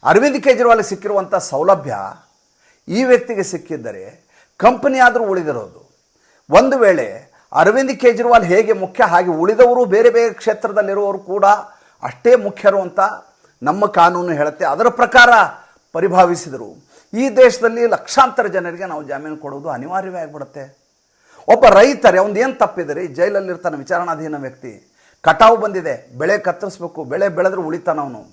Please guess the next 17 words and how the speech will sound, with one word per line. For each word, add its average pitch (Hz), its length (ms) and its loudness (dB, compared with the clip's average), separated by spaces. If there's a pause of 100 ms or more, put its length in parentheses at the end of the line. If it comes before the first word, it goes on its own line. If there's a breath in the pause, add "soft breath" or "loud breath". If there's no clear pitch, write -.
(100)
ಕಟಾವು 175 340 -6
ಮಾಡಿದರೆ. 127 440 -14 (420)
ಜೈಲಲ್ಲಿದ್ದಾನೆ, 233 680 6
ಆತನಿಗೆ 190 380 2
ಅವಕಾಶ 190 400 0
ಇಲ್ಲ, 170 200 -4
ಆತನ 151 300 -2 (100)
ಡೇಟೇ 196 300 0
ಸಿಗಲ್ಲ. 139 320 -8 (560)
ಒಬ್ಬ 202 200 2
ಬಿಸಿನೆಸ್ 202 540 -2
ಮ್ಯಾನು, 165 240 -4 (540)
ಅಂಗಡಿ 262 360 0
ಮುಚ್ಚೋದು, 220 380 -4
ಕಿರಾಣಿ 269 360 0
ಅಂಗಡಿ 208 240 -4
ಅವನು 107 260 -10